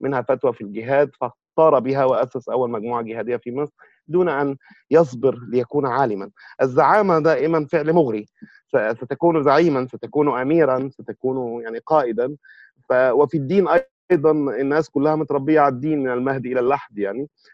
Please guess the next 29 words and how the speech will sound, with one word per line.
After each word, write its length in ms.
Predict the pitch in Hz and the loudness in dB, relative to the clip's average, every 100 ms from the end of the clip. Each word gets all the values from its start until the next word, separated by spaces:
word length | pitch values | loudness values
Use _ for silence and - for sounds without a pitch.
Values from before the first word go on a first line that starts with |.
| _ | _
فبيطيرون 600 | 139 143 147 175 175 202 | 2 4 4 4 4 4
بها 220 | 175 175 | 4 2
سريعًا. 320 | 151 165 165 131 | 2 2 4 4
ربما 280 | 143 170 | 2 4
لو 260 | 165 147 123 | 4 4 2
أيديولوجيا 640 | 120 117 131 151 131 139 | 0 2 4 4 4 0
كان 180 | 139 127 | 2 0
انتظر 320 | 120 127 135 | -2 0 0
قليلًا، 500 | 127 - 123 151 127 | 0 0 2 4 2
لو 340 | 135 123 113 95 | 0 -2 -2 -2
أنه 360 | 113 127 135 | -2 -2 0
الطب 560 | 131 - - 160 127 - | 0 0 0 0 0 -2
لانتظر 560 | 120 120 117 143 139 131 | 0 0 0 2 2 0
قليلًا، 520 | 131 127 156 139 139 - - - - | 0 2 2 0 -4 -12 -20 -20 -4
لكن 300 | 143 143 160 | 0 2 2
في 80 | 147 | 2
الدين 300 | 147 156 185 | 2 2 2
المسألة 440 | 170 151 139 143 156 | 2 0 0 0 2
كأنه 640 | 139 139 143 143 139 135 _ _ - | 0 -2 -2 0 -2 -2 _ _ 0
أوحي 360 | 156 156 151 123 | 0 2 2 2
إليه 240 | 139 135 | 2 0
سريعًا 460 | 123 131 151 131 147 _ _ - | -2 0 2 0 -2 _ _ -4
واصطفي 440 | 120 - 147 143 | -2 0 2 2
سريعًا 400 | - 123 147 143 | 2 0 2 0
وصار 440 | 143 131 151 131 | -2 0 2 2
أميرًا 380 | 135 151 139 139 139 | 2 2 2 -2 -8
يعني 440 | 131 127 127 117 | -8 -6 -6 -8
في 160 | - 127 | -4 -2
غمضة 280 | 139 135 | -2 -2